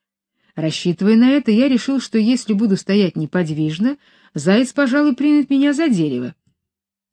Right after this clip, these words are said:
Эту его роковую ошибку, а мне очень хотелось, чтобы он ошибся, я и собирался использовать,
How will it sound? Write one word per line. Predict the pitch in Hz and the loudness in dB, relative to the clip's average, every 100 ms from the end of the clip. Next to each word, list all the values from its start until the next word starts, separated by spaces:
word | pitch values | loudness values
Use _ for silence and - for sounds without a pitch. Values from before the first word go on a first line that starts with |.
| _ | _
Эту | 208 226 220 202 - | -2 0 2 2 0
его | 180 196 202 202 - | 0 2 4 2 2
роковую | 180 180 190 185 175 - | -2 0 0 2 0 -2
ошибку, | 170 - 320 - - 113 _ _ _ _ _ | -6 0 -2 -2 -12 -12 _ _ _ _ _
а | 160 | -4
мне | 165 160 | -2 -2
очень | 160 - 156 | -6 -6 -8
хотелось, | - 160 294 330 220 | -6 -4 0 0 0
чтобы | - 165 160 | -2 -4 -2
он | |
ошибся, | 170 175 196 - - - _ _ _ _ _ _ | -2 0 -2 -4 -12 -18 _ _ _ _ _ _
я | 180 247 | 2 2
и | 285 | 2
собирался | 226 196 220 247 220 | 0 2 2 0 0
использовать, | 233 - 185 156 143 143 - | -2 0 0 0 -4 -10 -12